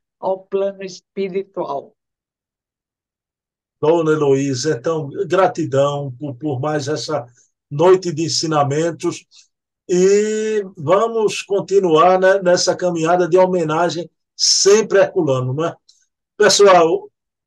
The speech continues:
Speaker 2: isso ficou registrado e vai ficar pra sempre, porque, afinal de contas, foi o metro que melhor mediu Kardec, né? Foi, segundo Emmanuel. E quem sou eu
Speaker 1: Segundo
Speaker 2: pra discordar de Emmanuel,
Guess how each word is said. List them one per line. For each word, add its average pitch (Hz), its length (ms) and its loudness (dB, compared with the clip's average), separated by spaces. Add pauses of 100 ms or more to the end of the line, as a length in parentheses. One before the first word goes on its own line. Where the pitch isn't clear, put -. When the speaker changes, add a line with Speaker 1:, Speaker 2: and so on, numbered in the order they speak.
(200)
Speaker 2:
isso 294 320 0
ficou 226 340 2
registrado 196 640 0
e 165 40 -4
vai 190 140 2
ficar 190 220 0
pra - 220 0
sempre, - 400 -6 (580)
porque, - 420 0
afinal 220 500 4
de 202 140 -6
contas, 220 640 4 (300)
foi 226 280 4
o 247 120 -2
metro 208 580 2 (100)
que 220 120 -6
melhor 208 380 4
mediu 202 300 2
Kardec, 156 520 -2 (600)
né? 180 260 -8 (840)
Foi, 415 320 2 (280)
segundo 220 360 -2
Emmanuel. 240 580 4 (460)
E 175 120 -8
quem 269 240 4
sou 240 160 4
eu 214 80 6
Speaker 1:
Segundo 196 180 4
Speaker 2:
pra 254 160 -4
discordar 226 540 4
de 247 100 2
Emmanuel, 185 680 2